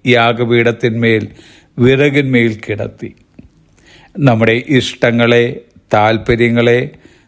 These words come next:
ത്യാഗപരമായി ഓരോ ദിവസവും ബലിയർപ്പിക്കുന്ന ഇടങ്ങളായി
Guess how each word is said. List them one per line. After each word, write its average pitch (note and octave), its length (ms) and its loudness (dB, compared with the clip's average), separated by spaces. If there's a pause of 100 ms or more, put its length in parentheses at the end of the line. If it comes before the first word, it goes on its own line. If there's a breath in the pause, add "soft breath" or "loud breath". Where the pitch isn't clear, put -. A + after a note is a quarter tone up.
(240 soft breath)
ത്യാഗപരമായി C#3 960 2
ഓരോ C#3+ 640 2
ദിവസവും B2 800 0 (380 loud breath)
ബലിയർപ്പിക്കുന്ന C3 1300 0 (180)
ഇടങ്ങളായി A#2+ 840 0